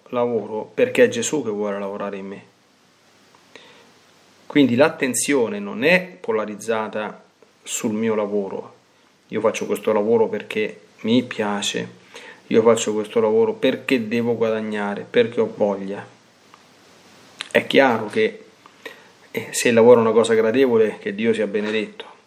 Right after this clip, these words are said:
È chiaro che conseguenza del lavoro è il guadagno, perché non si campa di aria in questo mondo, ma è un problema di attenzione, di intenzione.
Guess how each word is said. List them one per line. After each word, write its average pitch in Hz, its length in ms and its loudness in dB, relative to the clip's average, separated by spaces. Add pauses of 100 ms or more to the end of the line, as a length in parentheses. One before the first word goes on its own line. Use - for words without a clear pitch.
(120)
È 117 180 0
chiaro 110 600 0 (140)
che - 380 -4
conseguenza 113 640 -4
del 107 140 -4
lavoro 110 320 2
è - 20 0
il 98 80 -8
guadagno, 101 520 -2
perché 95 200 -16
non 98 140 -12
si - 120 -12
campa 104 360 0
di 95 160 -6
aria 98 320 -4
in 95 40 -12
questo 95 320 -14
mondo, 95 420 -14 (380)
ma 107 140 -6
è 117 60 0
un 147 120 -2
problema 113 760 -4 (260)
di 110 220 -6
attenzione, 113 920 -4
di 127 120 -2
intenzione. 123 1200 -4